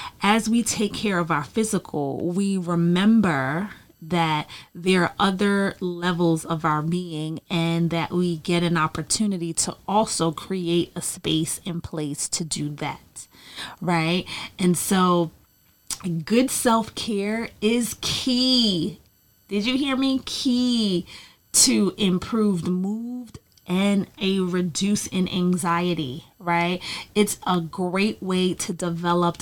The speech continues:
a relationship with yourself. When you are spending that time, I know many ladies consider it the me time,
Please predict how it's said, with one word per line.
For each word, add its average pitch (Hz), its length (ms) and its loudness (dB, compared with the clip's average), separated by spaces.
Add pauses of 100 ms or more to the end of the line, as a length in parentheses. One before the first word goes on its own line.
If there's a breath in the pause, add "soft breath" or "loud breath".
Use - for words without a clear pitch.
a 180 120 -4
relationship 170 1080 -2
with 170 380 -4
yourself. 170 840 -6 (420 loud breath)
When 180 260 2
you 202 220 6
are 175 100 2
spending 180 600 0
that 165 280 -2
time, 165 640 -2
I 165 80 -2
know 170 220 0
many 170 360 2 (320 loud breath)
ladies 175 380 2
consider 175 520 2
it 165 160 -2
the 170 60 0
me 190 300 8
time, 190 640 0